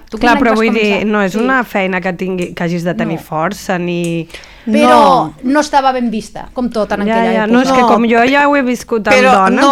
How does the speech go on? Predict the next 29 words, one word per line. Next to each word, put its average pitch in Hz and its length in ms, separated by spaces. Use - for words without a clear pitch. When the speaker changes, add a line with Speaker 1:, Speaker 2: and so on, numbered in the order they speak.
Speaker 2:
potser... 214 380
Dona 196 140
Speaker 3:
però, 240 180
Speaker 2:
cartera. 196 120
Speaker 3:
però 240 160
saps 247 220
què 285 140
passa? 254 420
Que, - 280
eh, 214 520
abans 214 560
lo, 208 340
lo 185 360
que 190 140
era 202 140
lo 196 180
correu 208 580
no, 226 800
no 214 540
te'l 226 160
portaven 208 500
amb 269 160
un 254 120
camió 190 420
com 170 200
ara 160 240
te'l 160 140
Speaker 1:
Claro. 151 260
Speaker 3:
porten. 139 300